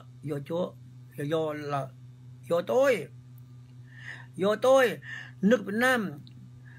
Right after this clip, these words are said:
à, nước Việt Nam là Hà Nội, Japon, Việt Nam là, là do tôi, là chiến tranh Việt Nam là do tôi đó. Do tôi mà có chiến tranh,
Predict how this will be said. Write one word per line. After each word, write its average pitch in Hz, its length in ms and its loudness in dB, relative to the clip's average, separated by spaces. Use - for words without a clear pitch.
à, 165 300 -2
nước 196 160 -2
Việt 202 140 -6
Nam 220 240 2
là 165 300 0
Hà 160 160 -4
Nội, 190 140 -2
Japon, 190 300 0
Việt 202 60 -2
Nam 208 160 0
là, 180 80 0
là 170 160 -2
do 196 120 0
tôi, 226 200 2
là 220 60 0
chiến 196 160 -4
tranh 190 140 -2
Việt 190 80 -6
Nam 196 140 0
là 156 260 -2
do 175 100 0
tôi 214 180 -2
đó. 240 140 2
Do 196 160 4
tôi 233 200 4
mà 196 160 -4
có 208 100 2
chiến 214 240 -4
tranh, 214 340 0